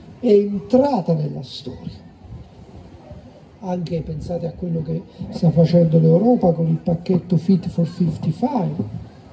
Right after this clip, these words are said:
che avviene nell'ambito di questi accordi.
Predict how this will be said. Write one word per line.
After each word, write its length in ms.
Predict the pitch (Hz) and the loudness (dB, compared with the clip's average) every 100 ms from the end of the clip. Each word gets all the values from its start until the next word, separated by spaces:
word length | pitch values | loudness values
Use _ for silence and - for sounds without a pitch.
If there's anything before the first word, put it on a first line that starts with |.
| - - - | -20 -20 -4
che 120 | - | 2
avviene 420 | 151 139 175 175 | 2 2 0 0
nell'ambito 580 | 160 156 156 160 156 151 | -2 0 0 0 -4 -10
di 120 | 156 | -10
questi 340 | 151 156 - 165 | -10 -12 -8 -8
accordi. 640 | 131 - - - - | -8 -14 -16 -16 -18